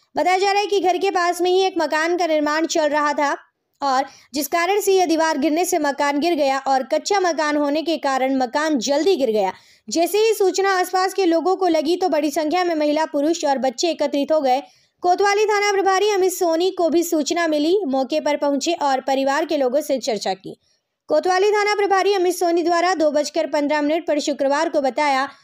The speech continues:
कि मंदसौर के खानपुरा बरगुंडा मोहल्ले में आज एक मकान गिरने के कारण एक महिला को मामूली चोट लगी है, जिसको अस्पताल पहुंचाया गया है।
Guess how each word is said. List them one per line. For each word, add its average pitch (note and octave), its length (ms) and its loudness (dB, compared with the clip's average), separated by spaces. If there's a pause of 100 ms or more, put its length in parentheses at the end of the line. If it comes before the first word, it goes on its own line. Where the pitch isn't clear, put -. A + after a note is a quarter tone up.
(180)
कि F4+ 80 0
मंदसौर F4 440 0
के G#4 120 0
खानपुरा F#4 460 0
बरगुंडा E4+ 400 0
मोहल्ले E4 320 0
में F4+ 120 0
आज D#4 200 -2
एक E4 120 -4
मकान D4+ 360 -2
गिरने D4 260 -2
के D#4+ 160 -4
कारण C#4+ 380 -2
एक C#4 240 -2
महिला C#4 300 0
को C4+ 180 -2
मामूली C4 400 0
चोट B3 320 -2
लगी C4+ 220 0
है, C#4+ 140 0 (1080)
जिसको D4+ 200 -4
अस्पताल G#4+ 440 0
पहुंचाया D4+ 480 2
गया A3 180 0
है। F#3+ 260 -4